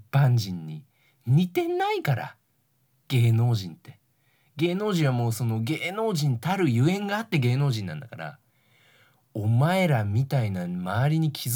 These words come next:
遣いもできないようなやつに、今田美桜が似てるわけないだろうっていう。まあ、その、本当に似てないし。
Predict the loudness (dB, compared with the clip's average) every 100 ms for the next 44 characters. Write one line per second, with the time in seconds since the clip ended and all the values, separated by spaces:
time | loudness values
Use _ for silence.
0 | -2 -2 -2 -2 -4 -2 0 0 -2 -4
1 | -6 -6 -8 -12 -14 -18 _ _ _ _
2 | _ _ _ _ -2 0 4 4 4 4
3 | 4 2 0 -8 -12 -4 0 2 2 2
4 | 2 0 -6 -12 _ -20 -20 _ _ _
5 | _ _ _ _ _ _ _ _ _ _
6 | _ -8 -6 -6 -8 -8 -8 -8 -12 -16
7 | _ -20 -20 -20 -20 -20 _ _ _ _
8 | _ _ -4 -2 0 -2 -2 -4 -2 0
9 | 0 -4 -8 -12